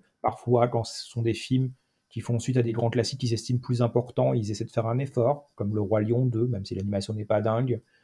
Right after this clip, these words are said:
Mais bon, euh, on sent que, euh, c'est la suite du Roi Lion quand même, alors cette fois-ci, il faut pas se louper. Pareil, quand ils font une suite à un film de l'époque de Walt, quand ils font La Belle et le Clochard deux, Bambi deux, Le Livre de la Jungle deux,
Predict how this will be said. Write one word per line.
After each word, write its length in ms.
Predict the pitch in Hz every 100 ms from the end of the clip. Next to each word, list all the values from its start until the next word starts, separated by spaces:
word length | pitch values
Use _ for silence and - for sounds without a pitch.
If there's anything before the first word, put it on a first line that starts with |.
| _ _
Mais 200 | 104 113
bon, 360 | 107 117 131 113
euh, 100 | 104
on 240 | 101 104
sent 260 | - 131 131
que, 80 | 120
euh, 420 | 110 110 107 107
c'est 120 | -
la 80 | 110
suite 140 | - 120
du 60 |
Roi 160 | 110 120
Lion 220 | 147 147
quand 120 | 101
même, 180 | 104 107
alors 180 | 92 85
cette 120 | -
fois-ci, 220 | 104 101
il 20 | 135
faut 80 |
pas 140 | 120 113
se 80 | 160
louper. 300 | 151 123 - _ _ _ _
Pareil, 320 | 113 120 139
quand 180 | 123 107
ils 40 |
font 160 | 117 117
une 60 | 107
suite 160 | 127
à 60 | 104
un 60 |
film 160 | 98 123
de 80 | 117
l'époque 260 | 113 110
de 60 | 113
Walt, 300 | 123 107 120 -
quand 200 | 107 101
ils 40 | 92
font 120 | 110
La 100 | 104
Belle 140 | 110
et 40 | 110
le 120 | 107
Clochard 400 | - - 107 104
deux, 240 | 107 110
Bambi 340 | 113 104 101 101
deux, 200 | 110 110
Le 100 | 104
Livre 180 | 98
de 60 | 107
la 100 | 98
Jungle 300 | 101 98 98
deux, 260 | 113 143